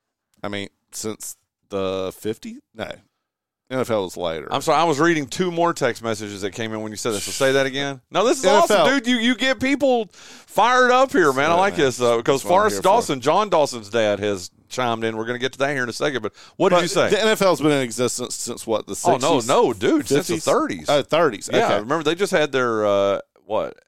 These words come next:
Speaker 2: uh, seventy-five year anniversary not long ago. So, yeah, they've been around since the
Speaker 1: Okay.
Speaker 2: thirties.
Speaker 1: So, you know, to compare viewership to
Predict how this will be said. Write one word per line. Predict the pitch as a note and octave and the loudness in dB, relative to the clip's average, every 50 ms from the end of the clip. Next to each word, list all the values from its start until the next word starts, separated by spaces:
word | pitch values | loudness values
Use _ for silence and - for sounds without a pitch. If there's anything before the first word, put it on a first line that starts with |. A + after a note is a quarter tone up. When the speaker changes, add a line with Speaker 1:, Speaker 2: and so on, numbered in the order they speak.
| _ _ - | _ _ -12
Speaker 2:
uh, | D2+ F2 F2 F2+ F2 E2 E2 E2 F2 | -10 -8 -6 -6 -6 -6 -8 -10 -12
seventy-five | - - C3+ C3 C3+ C#3 C3+ - C#3 C3+ C3+ C3+ B2+ | -8 -2 -2 -2 -2 -2 -4 -2 0 0 0 0 -2
year | C3 C3 C3 | -2 -4 -4
anniversary | C3 C3 B2+ A#2+ B2+ C3+ C#3 - - G#2 F#2 | -4 -4 -4 -4 -4 -6 -6 -8 -12 -12 -10
not | F2 D#2 C#2+ | -10 -10 -10
long | E2 E2+ E2+ E2 | -10 -12 -12 -14
ago. | D#2+ E2+ E2 D#2+ D#2+ | -16 -14 -12 -12 -12
So, | - E2+ | -12 -10
yeah, | E2+ F#2+ G2+ | -6 -6 -4
they've | F#2 G#2+ C3 | -4 -4 -6
been | C3 G#2 | -8 -10
around | F#2+ F#2 F2+ F2 | -10 -10 -10 -12
since | - - - | -12 -6 -6
the | B2 | -6
Speaker 1:
Okay. | - G#2+ | -4 -4
Speaker 2:
thirties. | G#2 G2+ F#2 D#2+ D#2 - _ | -6 -6 -8 -10 -16 -18 _
Speaker 1:
So, | - - - C#3+ C3 B2+ B2+ B2 A#2+ A#2+ A#2 A2+ G#2+ G#2+ - _ - D3+ D#3 D#3+ _ _ | -12 -4 0 2 2 4 4 2 2 0 0 -2 -4 -8 -10 _ -20 -20 -20 -20 _ _
you | C3 B2 A#2+ | -12 -10 -8
know, | A#2 A2 G2 F#2+ F#2 - _ _ _ _ - - _ _ _ _ _ _ _ _ _ _ _ _ _ - | -6 -4 -4 -4 -4 -6 _ _ _ _ -20 -20 _ _ _ _ _ _ _ _ _ _ _ _ _ -6
to | - D#3+ D3+ | -6 -4 -2
compare | D3+ C#3 A#2+ - - D#3+ D#3+ D3+ C#3+ C3 B2 A#2+ A2+ G#2+ G#2 G#2 _ _ _ _ _ _ _ _ _ _ _ _ _ _ G#2+ | -2 -4 -4 -4 -4 -2 0 2 2 2 0 0 -2 -4 -6 -8 _ _ _ _ _ _ _ _ _ _ _ _ _ _ _
viewership | G#2+ G#2+ A2+ C3 B2+ A#2 G#2+ F#2 - - - G2+ G2 F#2 F#2 F#2 - _ _ _ _ _ _ _ _ _ _ _ - | -16 -10 -6 -4 -4 -4 -4 -4 -6 -6 -2 -2 -2 -2 -2 -6 -10 _ _ _ _ _ _ _ _ _ _ _ -10
to | - A#2 A2+ G#2+ G#2 G2+ G2 F#2+ F#2 F2+ | -6 -4 -2 -2 -2 -2 -4 -6 -8 -10